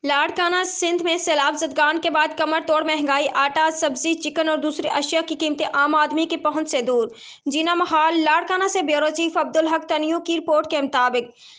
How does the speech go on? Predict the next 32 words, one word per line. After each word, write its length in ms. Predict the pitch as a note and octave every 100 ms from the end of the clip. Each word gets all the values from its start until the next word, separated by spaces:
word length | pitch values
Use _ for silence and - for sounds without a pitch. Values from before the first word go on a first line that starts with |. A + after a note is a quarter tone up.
| _
सिंध 260 | - E4+ F4+
में 100 | F#4+
सैलाब 380 | F#4+ E4 C#4+ D#4
के 80 | F4
बाद 280 | D#4 D4+ D#4+
कमर 260 | D#4+ D#4 E4+
तोड़ 200 | E4+ D#4+
महंगाई 420 | D#4+ D#4 C#4+ C4+
ने 100 | D4+ -
आवाम 340 | C#4+ C#4 D4+
का 120 | D#4
जीना 280 | D#4+ D#4 D#4
महाल 300 | D4+ - B3
कर 160 | C4 C4
दिया 200 | B3 C4
है। 140 | B3+ -
आटा, 380 | C4+ C4+ D#4 D#4
सब्जी, 440 | D#4 C#4+ - D#4+
चिकन 360 | D#4 D4+ D4+ D#4
और 120 | C#4+
दूसरी 300 | C#4 D4+ D#4
अशिया 240 | D#4 D#4 E4
की 140 | E4
कीमतें 500 | C#4 C#4 C#4 D4 D4+ D4+ - - -
आम 200 | C4+ D#4+
आदमी 280 | D#4 D#4 E4
की 120 | E4+
पहुंच 380 | - D#4 D#4+ E4
से 80 | E4+
बाहर 300 | D4+ D4 E4
हो 140 | D4 B3
गई, 260 | B3 A#3